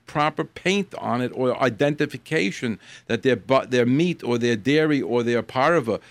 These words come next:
and you have to constantly check that, 'cause a lot of times it's a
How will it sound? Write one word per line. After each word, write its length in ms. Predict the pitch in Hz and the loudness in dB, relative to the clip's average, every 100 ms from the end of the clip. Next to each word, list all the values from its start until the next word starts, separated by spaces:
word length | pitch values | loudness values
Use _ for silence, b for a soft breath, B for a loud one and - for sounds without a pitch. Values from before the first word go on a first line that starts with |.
| B B | B B
and 140 | 131 143 | -2 2
you 80 | |
have 200 | 135 143 143 | 2 0 -2
to 80 | |
constantly 500 | 147 156 151 143 160 | -4 0 0 0 -6
check 320 | - - 226 - | -2 -2 -2 0
that, 160 | 117 | -2
'cause 160 | 131 113 | -2 -2
a 40 | |
lot 220 | 117 131 | 0 0
of 100 | 156 | 0
times 460 | 151 135 123 139 131 B B - | -2 -2 -2 -2 -6 B B -2
it's 240 | 117 110 | -2 0
a 240 | 98 107 | -2 -2